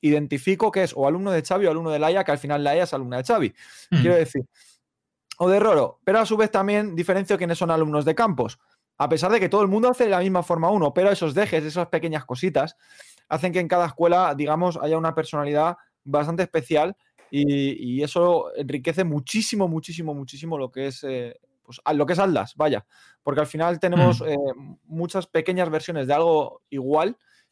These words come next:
Speaker 1: que, que hacen que esto sea la hostia, porque ahora tú de repente, si eres alguien que está estudiando Forma uno en Hispania y te vas a Barcelona, verás que las cosas son ligeramente distintas, sigue siendo Forma uno, pero puedes absorber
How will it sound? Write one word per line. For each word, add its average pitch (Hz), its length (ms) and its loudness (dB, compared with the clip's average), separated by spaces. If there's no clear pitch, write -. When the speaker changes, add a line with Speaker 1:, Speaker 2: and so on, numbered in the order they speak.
Speaker 1:
que, 139 500 2
que - 80 -2
hacen 147 220 -2
que 156 60 0
esto 156 120 -8
sea 156 140 -2
la 143 100 0
hostia, 160 240 0
porque 127 240 -6
ahora 151 160 0
tú 156 100 -4
de 160 100 4
repente, 151 500 -2
si - 160 -6
eres 151 320 2
alguien 156 240 0
que 131 60 -8
está 135 120 -6
estudiando 151 340 -4
Forma 147 320 -2
uno 147 300 -2
en 139 140 -4
Hispania 156 400 0
y - 20 0
te 135 80 -2
vas 151 140 2
a 190 60 0
Barcelona, 175 600 0
verás 151 340 2
que 156 160 0
las 139 160 -2
cosas 151 200 -6
son 151 160 -4
ligeramente 180 480 -2
distintas, 175 580 -4
sigue 226 300 -2
siendo 170 260 0
Forma 170 340 0
uno, 180 260 2
pero 131 200 0
puedes 156 260 -2
absorber 151 540 -2